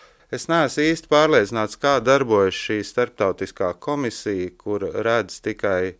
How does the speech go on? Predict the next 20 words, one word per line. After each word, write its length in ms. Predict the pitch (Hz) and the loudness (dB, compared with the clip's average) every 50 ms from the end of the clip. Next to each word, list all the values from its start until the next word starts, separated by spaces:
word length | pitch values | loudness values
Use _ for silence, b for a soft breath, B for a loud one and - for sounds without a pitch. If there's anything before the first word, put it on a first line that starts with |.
| _ - | _ -10
balvas 520 | 98 101 104 104 107 110 107 98 92 - - | -4 0 0 2 2 2 0 -2 -4 -8 -8
izstādi, 800 | 95 92 - - - - 147 151 147 147 139 131 117 113 110 - - - - - - - | -8 -8 -8 -8 -2 2 4 4 6 4 4 2 0 -4 -8 -10 -12 -18 -18 -18 -14 -10
un 420 | 110 107 107 104 101 101 101 101 _ _ _ _ _ | -8 -6 -6 -6 -6 -8 -10 -12 _ _ _ _ _
man 380 | - - 117 127 131 131 135 | -10 -6 -4 -4 -2 -2 0
nav 220 | 139 147 151 139 127 | 0 2 2 2 4
tāda 280 | 131 120 120 113 131 | 4 4 4 4 2
īsta 320 | 135 139 143 143 - - 143 | 2 2 0 -2 -2 -2 -2
izpratne, 480 | 151 151 - 127 117 107 104 117 113 | -2 0 2 4 4 4 2 0 -6
cik 260 | - - - 143 139 - | -6 -2 -2 -2 -2 -2
viņi 220 | 139 131 127 123 | -6 -4 -2 0
daudz 380 | 131 135 135 139 135 123 - - | 0 0 0 0 -2 -6 -10 -8
pārzina 460 | - - 139 139 143 131 135 135 123 120 | -2 0 0 0 0 -2 -2 -6 -6 -4
kontekstu 720 | - - 143 147 156 156 - 117 90 82 - - - _ | -4 -4 -4 -4 -2 0 0 0 0 0 -4 -12 -12 _
par 120 | - 87 80 | -6 -6 -6
šo 240 | - - 101 95 87 | -4 -4 -4 -4 -2
mākslinieku, 720 | 104 117 120 117 110 - - - 90 90 87 87 82 - | -2 -2 -2 -2 -4 -6 -10 -12 -10 -8 -8 -8 -10 -10
ko 120 | _ - 107 | _ -6 -6
viņš 200 | 104 95 87 - - | -4 -6 -6 -8 -8
vispār 520 | 104 107 - _ - 120 117 113 110 107 | -10 -10 -8 _ 0 0 2 2 0 0
dara, 340 | 104 117 113 110 104 95 | 0 0 0 0 0 -2